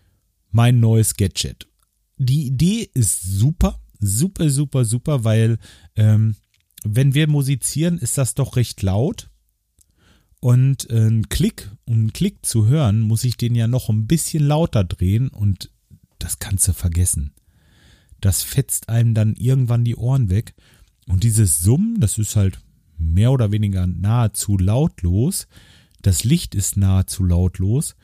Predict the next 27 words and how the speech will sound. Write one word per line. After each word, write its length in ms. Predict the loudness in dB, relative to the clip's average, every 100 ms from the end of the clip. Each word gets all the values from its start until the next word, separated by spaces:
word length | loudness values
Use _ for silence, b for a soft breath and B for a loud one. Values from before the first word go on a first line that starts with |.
| b b b _ -2
Und 380 | 2 2 0 -8 _ _ _ _ _ _ -6
ja, 200 | 0 2
wenn 120 | 0
ich, 240 | -4 -6 -8
wenn 200 | 0 2
ich 200 | 2 0
gucke 440 | -4 -2 0 -2 -2 _ _ _ _
und 160 | 0 0
ein 60 | 2
bisschen 280 | 0 0
auf 160 | -2 -2
das 220 | -2 -2
Licht 340 | -2 -2 -4 -2
mit 220 | -2 -2
achte, 400 | -8 -6 -8 -6
dann 280 | -2 0 2
geht 220 | 0 -2
es 160 | -6
eigentlich. 460 | -6 -6 -6 -10 -6
Dann 180 | -4 -2
komme 240 | -2 -2
ich 140 | -4 -4
gut 300 | -4 -2 0
rein 300 | 2 2 0
und 200 | 0 0
dann, 300 | 0 -2 -2
äh, 460 | 0 2 2 0